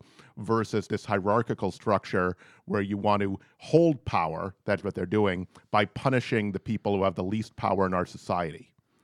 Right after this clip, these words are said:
and also relying upon a coded kind of racism, which is involved here. This is hurting a ton of white people, but we know what kind of image they're trying to convey in the same, you know, twenty percent of the electorate that it, that is thrilled by Trump's nationalist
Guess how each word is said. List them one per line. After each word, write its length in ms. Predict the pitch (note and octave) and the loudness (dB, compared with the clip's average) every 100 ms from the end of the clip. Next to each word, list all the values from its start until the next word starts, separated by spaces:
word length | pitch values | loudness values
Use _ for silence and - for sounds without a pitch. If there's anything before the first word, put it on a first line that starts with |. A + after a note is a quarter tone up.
| - | -2
and 260 | B2 B2 | 2 4
also 360 | A2+ A2 - G#2+ | 4 2 2 2
relying 420 | G2+ G2 F#2+ G2 | 2 2 2 2
upon 280 | F#2 - F2 | -4 -4 -4
a 40 | |
coded 420 | D#2+ - F#2+ F2 - | -4 -2 0 -2 -4
kind 200 | F#2+ E2+ | -4 -4
of 80 | |
racism, 640 | G2 F2+ F#2 F2+ D#2+ G2+ C#3+ _ - _ - | -4 -6 -6 -10 -10 -12 -14 _ -20 _ -8
which 180 | G2+ G#2 | -6 -6
is 100 | G2 | -8
involved 380 | F2+ G2 G2 | 2 4 4
here. 220 | - G2 F2+ | 2 -2 0
This 180 | A#2 | 0
is 140 | A#2+ - | -2 0
hurting 420 | B2+ A2+ G2+ F#2+ - _ _ _ - | 2 4 2 -2 -8 _ _ _ -8
a 60 | G#2+ | -6
ton 280 | - - D3 | -2 2 4
of 120 | A2 | 6
white 240 | A2+ A#2 | 4 2
people, 400 | - G2+ - F2+ | -2 -2 0 -2
but 180 | E2+ F#2+ | 0 0
we 160 | G#2+ A2 | 2 0
know 240 | G#2+ A2 | 4 4
what 240 | G#2+ G#2 - | 4 0 -2
kind 160 | G#2 | -4
of 100 | F#2 - | -4 -4
image 520 | A#2 A2 F#2+ E2+ - - _ - | -2 0 -2 -6 -14 -18 _ 0
they're 160 | G2+ | 0
trying 240 | F#2 G#2 G2+ | 2 0 0
to 60 | |
convey 640 | - G2 E2 G#2 G#2 G2+ F2+ | -4 -8 -2 0 2 0 -2
in 100 | F2 | -6
the 80 | F2 | -8
same, 600 | - A#2 G#2+ G#2 G2 F#2 - _ _ | -4 0 0 0 -4 -6 -12 _ _
you 120 | - G#2 | -4 -2
know, 120 | F2 | -4
twenty 240 | - A#2+ G#2 | 0 0 0
percent 320 | - - G2+ | -4 -2 -2
of 80 | F#2 | 0
the 80 | F#2 | -2
electorate 480 | F2+ F#2+ - F2 | -2 -2 -4 -6
that 100 | G2 | -4
it, 200 | F#2 G2+ | -4 -4
that 120 | G#2 F#2+ | -4 -4
is 140 | - - | -6 -6
thrilled 340 | A2+ G#2 F#2+ | 0 0 2
by 140 | F#2 | -2
Trump's 480 | F2 - G#2 F#2 - | -4 -4 -4 -4 -6
nationalist 720 | F#2+ F2+ F#2 - E2+ E2 - | -6 -4 -4 -6 -6 -8 -8